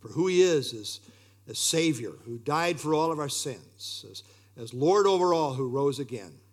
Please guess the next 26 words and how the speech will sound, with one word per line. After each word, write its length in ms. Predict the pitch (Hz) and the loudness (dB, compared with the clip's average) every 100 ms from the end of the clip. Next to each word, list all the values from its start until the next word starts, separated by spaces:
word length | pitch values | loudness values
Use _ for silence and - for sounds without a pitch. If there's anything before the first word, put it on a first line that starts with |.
| - | -20
the 80 | 110 | -16
third 300 | 117 110 98 | -10 -10 -12
day. 320 | 78 - _ _ _ - _ _ _ _ | -18 -20 _ _ _ -20 _ _ _ _
Lord, 160 | 175 190 | 2 4
again, 260 | 185 226 | 4 2
we 100 | 202 | 2
thank 260 | 165 190 185 | 0 -2 -4
you 60 | 175 | -2
for 120 | 180 | 0
your 160 | 170 | 2
word. 440 | 156 165 165 160 135 127 143 | 4 4 2 0 -6 -16 -12
We 400 | 143 185 175 170 | -8 -6 -6 -8
do 320 | 160 185 180 | -8 -4 -4
celebrate 600 | - 190 175 156 156 147 | -2 -2 0 0 -2 -4
your 80 | 147 | -10
coming 340 | - 175 160 | -8 -6 -6
into 160 | 160 160 | -4 -2
this 220 | 143 - | -2 -4
world. 360 | 139 131 131 139 | -4 -2 -2 0
It 100 | 185 | 0
is 140 | 175 | 0
a 60 | 165 | -2
faithful 360 | 160 143 139 | -2 -4 -6
saying 300 | - 135 127 | -8 -8 -10
that 80 | 120 | -10
you, 160 | 131 | -12